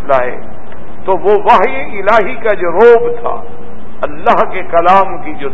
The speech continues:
دہشت تھی، ثقل وحی تھا، لقائے جبریل کے جو اثرات تھے، تو لازمی بات ہے کہ جب نوری مخلوق اتنے قریب سے آئے اور حضور صلی اللہ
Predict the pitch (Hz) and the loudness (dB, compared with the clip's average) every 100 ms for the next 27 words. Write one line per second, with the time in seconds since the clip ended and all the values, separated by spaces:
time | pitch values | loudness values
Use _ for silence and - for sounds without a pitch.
0 | - 202 180 - 160 - - - - - | 0 2 0 -2 -2 -2 -2 -2 -2 -2
1 | - - - - - - 247 - 262 254 | -2 -2 -2 -2 -4 -2 0 2 2 2
2 | 233 214 208 202 202 190 - - 208 196 | 4 4 2 2 0 -2 0 2 4 2
3 | 170 - 113 131 - - - - - - | -2 -2 -2 -2 -2 -2 -2 -2 -2 -2
4 | 151 175 190 220 247 262 240 214 202 196 | -2 -2 2 4 4 2 -2 -2 -4 -2
5 | 220 214 202 185 185 165 175 - 156 170 | -4 -4 -4 -2 -2 0 0 2 4 4
6 | 180 - - - 113 - - - - - | 4 2 -2 -4 -4 -4 -4 -2 -2 -2
7 | - - - 131 117 131 135 160 170 156 | -2 -2 -4 -4 -4 -4 0 2 2 0
8 | 143 131 123 120 - 113 131 120 - - | -2 -4 -2 -2 -2 -4 -2 -2 -4 -4
9 | - - - - - - 135 131 127 127 | -4 -4 -4 -4 -4 -2 -2 -2 -2 0
10 | 165 - 147 156 196 247 254 226 214 156 | 0 0 -4 -4 -2 -2 -2 -2 0 0
11 | 185 202 196 175 180 202 202 - 180 208 | -2 -2 -2 -4 -4 -2 -4 -2 0 0
12 | 240 233 156 - 147 127 113 - - - | -4 -4 -4 -4 -2 -2 -2 -4 -4 -4
13 | - - - - - - 180 214 254 240 | -4 -4 -4 -4 -4 0 4 6 4 4
14 | 214 240 277 262 - 247 226 220 208 202 | 2 0 -4 -4 0 -2 0 -2 -2 0
15 | 226 | 4